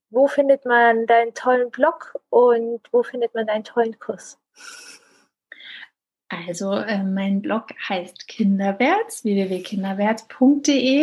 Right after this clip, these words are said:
Speaker 2: e. Dort findet man mich und den Kurs findet man auch darauf. Der heißt eben Kinder sehen. Und dann bin ich bei Facebook und Instagram <laughs> gut zu erreichen. Man kann, also wenn man mich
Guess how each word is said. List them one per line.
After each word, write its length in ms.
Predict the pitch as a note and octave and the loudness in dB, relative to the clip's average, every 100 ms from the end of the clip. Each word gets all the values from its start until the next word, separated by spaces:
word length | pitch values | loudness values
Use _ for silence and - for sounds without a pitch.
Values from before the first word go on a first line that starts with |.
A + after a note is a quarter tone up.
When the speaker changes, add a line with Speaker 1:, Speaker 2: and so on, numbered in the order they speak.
| E4+ | 2
Speaker 2:
e. 80 | C4+ | 0
Dort 380 | G#3+ F#3 F#3 - | -2 -4 -6 -6
findet 340 | A3+ G3+ A3 | 0 2 2
man 240 | A3+ A#3 | 4 6
mich 460 | A#3+ C#4+ E4+ - - | 6 4 0 -8 -10
und 360 | - G#3 G3+ G3+ | -6 0 2 2
den 100 | G3+ | 0
Kurs 240 | A3+ G#3+ | 2 0
findet 180 | A3+ G#3 | 0 -2
man 140 | F#3+ F#3 | -2 -6
auch 140 | G3+ | -6
darauf. 500 | G3+ G3 A#3 C4 C4+ | -6 -2 2 2 0
Der 140 | G#3+ G3+ | -4 -4
heißt 200 | G3+ F#3+ | -6 -8
eben 200 | F#3 F3+ | -10 -12
Kinder 500 | - A3+ G3 F3+ F3+ | -2 0 2 -2 -8
sehen. 720 | - C4 B3+ B3+ B3 B3 - _ _ _ _ _ | -2 2 4 6 4 2 -8 _ _ _ _ _
Und 560 | A#3 G3 G3 F#3+ F#3 - _ _ _ _ _ _ _ - | -8 -4 -4 -2 -4 -6 _ _ _ _ _ _ _ -6
dann 180 | F#3+ F3+ | -4 -4
bin 140 | F3+ | -8
ich 140 | - | -12
bei 80 | - _ | -20 _
Facebook 1300 | - A#3+ A#3 A#3 A#3 - - A3+ A3 A3 G#3+ G#3 - | -2 2 4 2 0 -8 -6 -4 -2 -4 -6 -8 -10
und 340 | A3 F#3 G3+ _ | -10 -8 -12 _
Instagram 1200 | B3+ A#3+ - - G#3+ A3 G#3+ G#3 G#3 G#3 G#3 G#3+ - - - A3+ - - | 4 4 2 -8 -8 -4 -4 -2 -2 -2 0 0 0 -2 -6 -8 -10 -6
<laughs> 320 | - - - - | -4 -2 -6 -6
gut 160 | A#3 B3+ - - - - | -6 -8 -14 -12 -10 -2
zu 80 | G#3+ | 2
erreichen. 500 | G#3 G3+ G3+ G3+ G#3 | 4 4 4 2 0
Man 140 | F#3 | 0
kann, 240 | G#3 F#3+ - | 0 -2 0
also 220 | - F#3 | 0 2
wenn 100 | F3+ | 2
man 140 | F#3 | 2
mich 240 | F#3 - | 0 -6